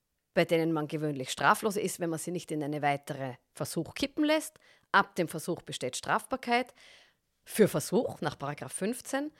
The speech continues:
und bei Vollendung ist natürlich kein Rücktritt vom Versuch mehr möglich, sondern nur in dem Teil Versuch. Was heißt Versuch? Nach Paragraph fünfzehn heißt es, den vollen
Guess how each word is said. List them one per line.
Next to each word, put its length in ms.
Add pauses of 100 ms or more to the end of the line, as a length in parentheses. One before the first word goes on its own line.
(320)
und 180
bei 100
Vollendung 680 (340)
ist 440
natürlich 800
kein 200
Rücktritt 400
vom 140
Versuch 400
mehr 100
möglich, 420
sondern 300
nur 240
in 140
dem 180
Teil 320 (180)
Versuch. 520
Was 160
heißt 200
Versuch? 440 (560)
Nach 180 (140)
Paragraph 340
fünfzehn 500
heißt 260
es, 220 (1700)
den 140
vollen 560